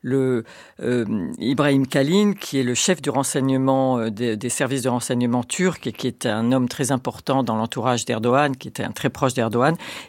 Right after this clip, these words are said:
est venu à Damas et c'était la première, euh, personnalité, le premier responsable étranger à venir à Damas, euh, dans ce,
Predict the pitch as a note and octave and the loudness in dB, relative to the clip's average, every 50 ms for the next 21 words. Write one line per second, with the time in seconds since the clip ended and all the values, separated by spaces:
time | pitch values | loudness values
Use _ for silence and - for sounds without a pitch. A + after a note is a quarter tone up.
0 | - - F#3+ F3+ D3 D3+ D#3+ D3+ D3+ C#3+ C#3+ C3+ B2 A2+ B2 A2+ A#2+ C3+ C3+ D3 | 4 6 6 6 8 6 4 4 4 4 4 4 4 4 2 4 4 4 6 6
1 | E3 F#3+ G3+ - - - - _ C#3 B2+ - - - - - E3 D#3 C#3 C3+ B2+ | 4 4 2 0 -4 -6 -6 _ -8 -8 -6 -8 -12 -6 -4 -4 -2 -2 -4 -6
2 | - - D#3 D#3+ D3+ D#3+ D#3 D#3 D#3 D#3 D3+ C3 A2+ B2+ A#2+ A2+ A#2 - - - | -8 -2 0 0 2 2 2 2 2 2 0 0 -2 -2 -2 -2 -4 -6 -12 -16
3 | - - - _ - D3+ C#3 - - D3 C3+ C#3+ C#3 C3 B2 B2 - D3+ C#3 B2+ | -20 -20 -10 _ -2 -2 0 0 -2 0 0 2 0 0 -2 -2 -2 -2 -2 0
4 | - E3+ D#3 D#3+ D#3 C#3 D3 - - - C#3 - - E3 C3 A#2+ C3+ B2+ - - | 0 2 2 4 4 2 2 0 -2 -4 -4 -2 0 0 0 0 -2 -2 -4 -4
5 | - B2+ A#2+ - D3+ D#3 E3+ - - - C#3+ A#2+ C3 B2+ B2+ C3+ B2+ B2 A#2+ A2+ | -4 -2 -2 0 0 0 0 0 0 -2 0 0 2 2 2 2 2 2 0 0
6 | B2 A#2 C3 D3+ D#3+ E3 - - - - C3+ B2+ A#2 C#3 C3+ B2+ - - - B2+ | 0 2 2 2 2 2 0 -4 -6 -6 -6 -4 -2 -2 -4 -4 -4 -6 -6 -4
7 | A#2+ A#2 A2+ | -4 -4 -4